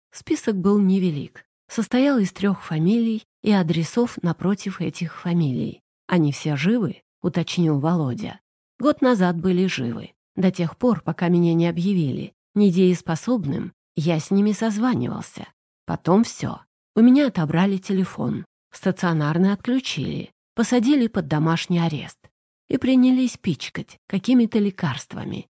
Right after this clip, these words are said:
Видимо, ждали, что я подохну быстро. А я все никак не помираю и не помираю". Ясные глаза Федора Ивановича наполнились слезами.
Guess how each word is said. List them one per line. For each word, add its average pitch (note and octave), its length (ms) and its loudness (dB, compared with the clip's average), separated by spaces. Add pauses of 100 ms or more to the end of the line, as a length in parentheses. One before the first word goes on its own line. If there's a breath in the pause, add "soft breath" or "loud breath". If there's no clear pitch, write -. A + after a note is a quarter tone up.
(280)
Видимо, A3+ 380 4
ждали, G#3 400 0
что - 180 -6
я G3+ 100 0
подохну A3 540 -2
быстро. - 520 -6 (320)
А C4+ 120 4
я C4 180 4
все - 200 -8
никак D#3 380 -2
не D#3 100 2
помираю G3 680 0 (280)
и C#4+ 120 2
не G3 140 4
помираю". C#3+ 640 -2 (320)
Ясные D#3+ 540 2
глаза D#3+ 420 2
Федора D#3 480 -2
Ивановича E3 640 -4 (300)
наполнились A#3 880 2
слезами. D3+ 760 -4